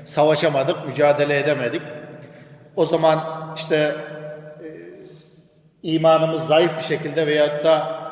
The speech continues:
işte kötü bir şekilde canımız alındı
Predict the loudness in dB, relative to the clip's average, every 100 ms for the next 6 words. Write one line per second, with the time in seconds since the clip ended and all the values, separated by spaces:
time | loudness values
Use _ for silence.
0 | -14 -2 -2 -2 -6 -4 -4 -2 -2 -2
1 | 0 4 4 2 -8 -10 -12 -14 -16 -18
2 | -20 -20 -4 -2 0 0 2 4 4 2
3 | 2 2